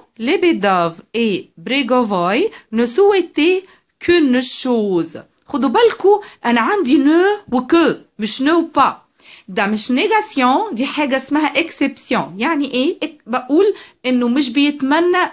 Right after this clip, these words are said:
غير une chose، حاجة واحدة. إيه هي؟ Aller sur Mars. مارس بالام ماجسكول، مش مقصود شهر تلاتة، مقصود كوكب المريخ. سافا؟ إن هو يروح على كوكب المريخ. طيب.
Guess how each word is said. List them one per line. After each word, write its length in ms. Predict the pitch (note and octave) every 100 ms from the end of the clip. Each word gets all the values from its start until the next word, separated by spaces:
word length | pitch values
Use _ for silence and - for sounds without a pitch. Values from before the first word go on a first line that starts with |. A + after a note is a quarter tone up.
| -
غير 560 | G#3 C4+ B3 D3 B2 - _ _ _ D#4
une 180 | F4 -
chose، 380 | A#3+ F3+ E3 E3+
حاجة 400 | - D#4+ C4+ F#3+
واحدة. 260 | D#3+ F3 E3+
إيه 180 | D4+ B3
هي؟ 380 | A#3 A#3 G4+ - _ _ A3
Aller 420 | A3+ A#3+ C4 B3+
sur 260 | - A#3+ A3
Mars. 560 | A3 A3+ G3+ - - B2 - - - _
مارس 680 | A3+ D#4 E4+ B3+ - - F#3+ D#3 D#3+ - _
بالام 840 | F3+ A3+ - B3 B3+ G3+ D#3+ C3 -
ماجسكول، 840 | F#3 F#3+ F#3+ - - F#4+ F#4+ F#4+ -
مش 160 | G#3+
مقصود 400 | G#3+ G#3 - A3
شهر 460 | - A#3 A3 E3+ - _ _ _ _
تلاتة، 440 | G3+ E3+ G3 C#4 G#4 - - F#3+
مقصود 440 | - - B3+ C#4
كوكب 400 | C4 C4+ B3 F3
المريخ. 480 | D#3 C#3+ - - -
سافا؟ 480 | - D3 F#3+ - E4
إن 100 | C#4+
هو 220 | D#4 D4+
يروح 400 | A#3 D#4 E4 G#3+
على 200 | A3 A#3
كوكب 380 | A3+ A#3 G3+ E3
المريخ. 540 | D3 B2+ - - - _ _
طيب. 120 | -